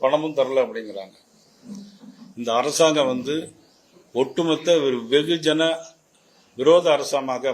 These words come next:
மக்கள் விரோத அரசாங்கமாக இன்னைக்கு இருக்கு. துப்புரவு தொழிலாளர்கள் பிரச்சனை, பிறகு பாத்தீங்கன்னா மகளிர் உரிமை தொகை இன்னும் கொடுப்பாங்கிறாரு துணை முதலமைச்சர். நீங்க அநேகமா தாய்லாந்துல இருக்கதா சொன்னாங்க, பெங்களூர் போயிட்டு, பெங்களூர் தனி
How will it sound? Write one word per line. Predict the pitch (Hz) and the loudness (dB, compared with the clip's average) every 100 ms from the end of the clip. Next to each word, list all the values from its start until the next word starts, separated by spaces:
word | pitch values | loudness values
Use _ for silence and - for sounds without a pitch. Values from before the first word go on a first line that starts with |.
| 117 | -4
மக்கள் | 123 170 160 | -6 -2 0
விரோத | 156 156 131 | 0 2 0
அரசாங்கமாக | 135 139 127 120 117 131 123 | 0 -4 -6 -8 -6 -6 -6
இன்னைக்கு | 110 104 | -10 -14
இருக்கு. | - _ _ _ _ _ - - - - - | -20 _ _ _ _ _ -20 -20 -20 -20 -10
துப்புரவு | 127 151 151 143 | -2 2 2 2
தொழிலாளர்கள் | 143 151 147 143 135 | 0 2 2 0 -6
பிரச்சனை, | 131 131 131 120 - _ _ _ _ _ _ _ _ _ _ _ _ _ | -10 -12 -12 -14 -20 _ _ _ _ _ _ _ _ _ _ _ _ _
பிறகு | 127 139 139 | -2 0 0
பாத்தீங்கன்னா | 135 139 147 147 127 | 0 0 -6 -2 0
மகளிர் | 147 151 135 | 2 0 0
உரிமை | 135 156 151 | -2 0 -2
தொகை | 147 151 143 | -2 -2 -2
இன்னும் | 175 190 | -2 -2
கொடுப்பாங்கிறாரு | 170 151 143 127 107 101 - - _ - - _ _ _ - - | 0 0 0 -2 -4 -6 -12 -20 _ -20 -20 _ _ _ -18 -2
துணை | 147 165 | 2 2
முதலமைச்சர். | 156 147 139 127 135 135 | 2 -4 -6 -6 -6 -4
நீங்க | 139 | -2
அநேகமா | 135 151 160 156 | 0 2 0 4
தாய்லாந்துல | 135 160 156 151 147 | 4 6 4 0 -4
இருக்கதா | 139 135 143 127 | -2 -2 -2 -2
சொன்னாங்க, | 127 117 104 101 _ _ _ _ _ - - - | -6 -6 -6 -12 _ _ _ _ _ -20 -18 0
பெங்களூர் | 127 143 143 127 | 2 2 0 -2
போயிட்டு, | 127 120 143 170 - _ _ _ _ _ 123 | -6 -4 -6 -6 -12 _ _ _ _ _ 0
பெங்களூர் | 139 147 143 - | 2 0 -4 -4
தனி | 131 | -4